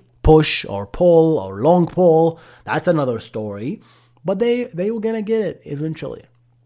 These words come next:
right? So it's, it's better. I know I made a video about PubSub, guys. Uh, I wanna go, go check it out.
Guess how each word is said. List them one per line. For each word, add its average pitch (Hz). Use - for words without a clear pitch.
right? 127
So 175
it's, 170
it's -
better. 135
I 135
know 185
I 196
made 202
a 156
video 123
about 101
PubSub, 98
guys. 98
Uh, 98
I 120
wanna 107
go, 113
go 110
check -
it 110
out. 110